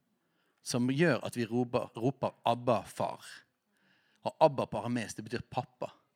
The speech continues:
Oh, det er jo enda heftigere enn far. For jeg kalte ikke min far for far, jeg kalte han for pappa. Og så er det bekreftet, det står i Romerne åtte femten der, så er det bekreftet i Galaterne fire syv.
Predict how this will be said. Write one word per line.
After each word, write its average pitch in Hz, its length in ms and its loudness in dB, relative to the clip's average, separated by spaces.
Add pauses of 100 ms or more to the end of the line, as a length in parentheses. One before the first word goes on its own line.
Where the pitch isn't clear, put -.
(640)
Oh, 190 260 2 (400)
det 123 120 -2
er 170 80 6
jo - 100 -2
enda 202 160 6
heftigere 95 480 -2
enn 87 80 -12
far. - 260 -14 (1160)
For 127 80 2
jeg 156 180 6
kalte 135 240 2
ikke 165 140 0
min 160 380 2 (340)
far 101 320 4
for 113 100 -4
far, 104 240 2
jeg 98 120 -8
kalte - 180 -4
han 127 80 -4
for 120 100 -8
pappa. - 280 -2 (2000)
Og 180 80 8
så 190 100 8
er 185 60 8
det 170 140 4
bekreftet, - 680 4 (220)
det 147 120 -2
står 143 160 4
i - 20 2
Romerne 131 380 2 (180)
åtte 127 240 -6
femten 120 320 -2
der, 95 120 -6 (140)
så - 120 0
er 185 60 0
det 180 100 2
bekreftet 135 400 2
i 120 60 -2
Galaterne 143 440 4
fire 131 240 -2
syv. 113 300 -2